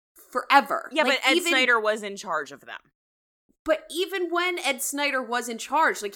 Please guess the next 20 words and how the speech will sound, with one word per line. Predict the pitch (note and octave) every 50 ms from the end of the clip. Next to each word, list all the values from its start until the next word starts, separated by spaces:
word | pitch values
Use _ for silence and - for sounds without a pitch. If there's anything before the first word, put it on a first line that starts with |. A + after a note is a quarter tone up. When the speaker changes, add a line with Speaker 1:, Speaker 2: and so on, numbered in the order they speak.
| -
Speaker 1:
he | - C#4 C4+
wasn't | C4+ D4 D4 C#4+ - D4+ A#3 A3+ -
the | B3
majority | A3 A#3 A3+ G#3+ G#3+ G3 A3 A#3 A3+ G3 -
owner. | F3+ B3 C4 G#3 D3 D3 E3 G3+ A3+
Like, | A#3 A3+ - _ -
they've | C#4+ D#4+ C#4 -
been | D#4+ D#4+ D4+ -
owned | - C#4 C4+ C#4 D#4+ F4 D#4+ D4
Speaker 2:
No, | E4 D4
Speaker 1:
by | B3+ A#3 A3+ A3+
Speaker 2:
but | A3+ A3+
he | D#4+ D#4+
was | D4 C4+ C#4 C4 A#3+ A#3+
in | A#3+ A3+
Speaker 1:
Comcast. | A3 G#3+
Speaker 2:
charge | G#3 G#3+ G#3 G3+ G#3 G3+ G3+ F#3
of | F#3 E3+ D#3
the | E3
team. | D3+ - - F#3 C3+ -